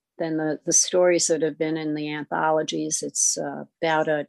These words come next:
a young woman, a college-age woman who's about nineteen, who suddenly finds herself transported to alternate universes. And she has to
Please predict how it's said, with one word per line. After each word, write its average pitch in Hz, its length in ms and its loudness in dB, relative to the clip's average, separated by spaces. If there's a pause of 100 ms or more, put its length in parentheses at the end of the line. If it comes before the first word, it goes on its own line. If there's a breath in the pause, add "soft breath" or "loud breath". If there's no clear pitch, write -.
a 156 80 -4
young 170 300 0
woman, 170 260 2
a 147 80 -4
college-age 160 760 0
woman 156 220 -4
who's 147 160 -8
about 147 240 -4
nineteen, 156 500 -2
who 151 100 -10
suddenly 190 440 2
finds 170 360 0
herself 165 360 -2
transported 160 800 -2
to 143 180 -8 (420 soft breath)
alternate 190 460 2
universes. 160 960 0 (340)
And 156 220 -6
she - 120 -6
has 170 220 2
to - 100 -4